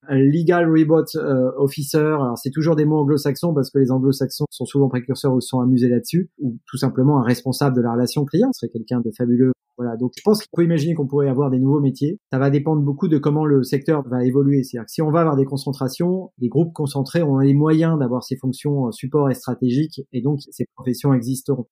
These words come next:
Si on va vers un truc un peu plus protéiforme,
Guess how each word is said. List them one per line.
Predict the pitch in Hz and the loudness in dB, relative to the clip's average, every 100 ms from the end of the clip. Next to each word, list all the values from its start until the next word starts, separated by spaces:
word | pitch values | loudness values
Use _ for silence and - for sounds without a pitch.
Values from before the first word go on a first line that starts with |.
| _ _ _ _ | _ _ _ _
Si | - - 170 | -20 -6 0
on | 170 165 | 2 2
va | 175 180 | 2 2
vers | 165 156 139 | 2 0 -2
un | 135 | -2
truc | 131 185 175 | -2 -2 -2
un | 151 | -2
peu | 143 151 | -2 -2
plus | 147 165 170 | -4 -6 -6
protéiforme, | - 170 170 170 165 - 147 123 | -2 -2 0 0 -2 -2 -2 -2